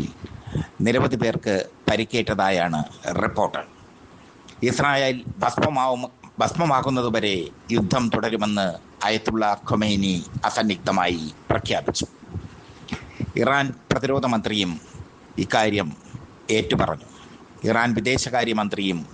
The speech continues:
ഇക്കാര്യം സ്ഥിരീകരിച്ചു. ആണവായുധവുമായി സംബന്ധിച്ച് ഒരു സമാധാന ചർച്ചയ്ക്കും തങ്ങളില്ല എന്നാണ് ഇറാന്റെ നിലപാട്.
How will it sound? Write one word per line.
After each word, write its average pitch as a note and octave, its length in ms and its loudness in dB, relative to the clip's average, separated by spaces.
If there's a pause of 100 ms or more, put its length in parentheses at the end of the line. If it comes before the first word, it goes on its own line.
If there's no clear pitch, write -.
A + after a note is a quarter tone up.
ഇക്കാര്യം F#2+ 500 0 (120)
സ്ഥിരീകരിച്ചു. - 680 0 (960)
ആണവായുധവുമായി A#2+ 920 0 (120)
സംബന്ധിച്ച് G2 520 0 (360)
ഒരു B2 160 4
സമാധാന A#2+ 580 0 (200)
ചർച്ചയ്ക്കും G2 600 -2 (240)
തങ്ങളില്ല A2+ 440 2 (340)
എന്നാണ് G#2 380 4 (360)
ഇറാന്റെ G#2 440 2 (300)
നിലപാട്. F#2 500 0